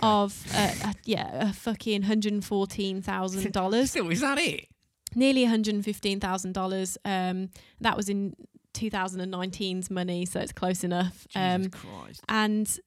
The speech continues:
Speaker 1: the reward for information leading to lead, you know, the police to sh-,
Speaker 2: Any
Speaker 1: her
Speaker 2: poten-,
Speaker 1: killer,
Speaker 2: any
Speaker 1: yeah.
Speaker 2: arrest, yeah.
Speaker 1: Uh, to this day, it is still not known who killed Black,
Speaker 2: That's completely
Speaker 1: who
Speaker 2: fucked.
Speaker 1: built Eliz-, killed Elizabeth Short, or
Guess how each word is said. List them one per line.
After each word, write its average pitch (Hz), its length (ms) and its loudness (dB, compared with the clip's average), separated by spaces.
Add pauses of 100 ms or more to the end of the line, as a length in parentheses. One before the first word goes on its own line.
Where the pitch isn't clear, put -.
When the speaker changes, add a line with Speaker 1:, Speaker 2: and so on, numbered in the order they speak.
(400)
Speaker 1:
the 220 120 2
reward 220 540 6
for 208 160 -2
information 208 600 0
leading 185 480 -2 (760)
to - 140 -2
lead, 196 300 0
you 185 80 -2
know, - 140 -4
the 180 120 -2
police 180 300 -4
to 185 120 -2
sh-, - 120 -6
Speaker 2:
Any 139 160 6
Speaker 1:
her 180 80 2
Speaker 2:
poten-, 185 100 2
Speaker 1:
killer, 165 240 2
Speaker 2:
any 151 140 6
Speaker 1:
yeah. 135 60 6
Speaker 2:
arrest, 123 420 2
yeah. 120 160 0 (280)
Speaker 1:
Uh, 202 160 2
to 269 200 0
this 349 240 4
day, 226 300 6
it - 220 -2
is - 80 -4
still 208 500 0
not 202 200 0
known 190 320 -2
who 185 300 -6
killed 185 480 -8
Black, 143 160 -2
Speaker 2:
That's 139 140 -4
completely 143 500 4
Speaker 1:
who 202 100 4
Speaker 2:
fucked. 120 120 4
Speaker 1:
built 202 180 2
Eliz-, 196 320 0 (280)
killed 277 440 4
Elizabeth 202 460 2
Short, 202 340 -2
or 180 380 0